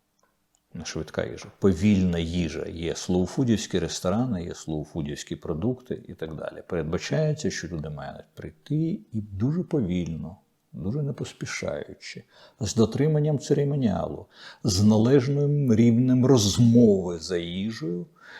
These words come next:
вони повинні їсти, задовольняти цю свою фізіологічну потребу, тому що насправді вживання їжі давно вже не фізіологічна потреба, це культурна потреба.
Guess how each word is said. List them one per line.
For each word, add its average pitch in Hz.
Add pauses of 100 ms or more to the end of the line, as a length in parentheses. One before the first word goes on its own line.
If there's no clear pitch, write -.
(300)
вони 85
повинні 107
їсти, 95
задовольняти 85
цю 98
свою 85
фізіологічну 82
потребу, 151
тому 98
що -
насправді 82
вживання 80
їжі 120
давно 107
вже 143
не 117
фізіологічна 87
потреба, 76
це -
культурна 87
потреба. -